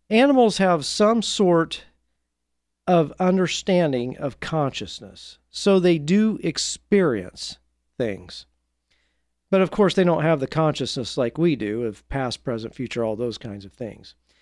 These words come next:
But as humans, we have been placed in charge of the animals. In the Genesis narrative, we see that humans have been placed in charge and, and given the task of caring for the animals.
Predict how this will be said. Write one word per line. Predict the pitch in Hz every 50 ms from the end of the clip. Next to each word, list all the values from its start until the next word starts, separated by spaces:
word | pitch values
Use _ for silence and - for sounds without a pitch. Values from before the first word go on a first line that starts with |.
| _ _ _ _ _
But | 214 220
as | 226 208 - - -
humans, | 294 339 370 359 262 175 143 135 139 135 - - - _ _ _ _ _ _ _ _ _ _ _ _ _ _ _ _ _ _ _ _ _ _
we | - 202 190 220 285 302 302
have | 311 294 220
been | 214 220 196 165
placed | - - - - 190 202 220 214 156 131 - - -
in | - 160 143
charge | 131 - - - 190 214 226 202 147 123
of | 123 110
the | 110 120 113
animals. | 113 110 107 107 104 98 107 117 143
In | 165 170
the | 165 147
Genesis | 131 139 180 214 254 254 214 - - 190 -
narrative, | - 170 139 135 135 147 147 160
we | 165 165
see | 151 - - 175 165
that | 160 165 -
humans | 139 - 170 165 160 156 143
have | 147 147 139
been | 139 151 147 139
placed | - - 170 156 156 147 - -
in | 151 135
charge | 113 - - 190 202 196 175 156 143 - - - - - _ _ _ _ -
and, | 175 165 160 165
and | - 185 175 170 160 - - 170 185 151
given | 147 180 175 170 175
the | 151 139
task | - - - 180 190 196 185 - - -
of | 147 117 -
caring | - - - 214 240 247 196 131 104 95
for | - - 135 120
the | 113 -
animals. | 143 123 113 107 104 98 95 92 - - - _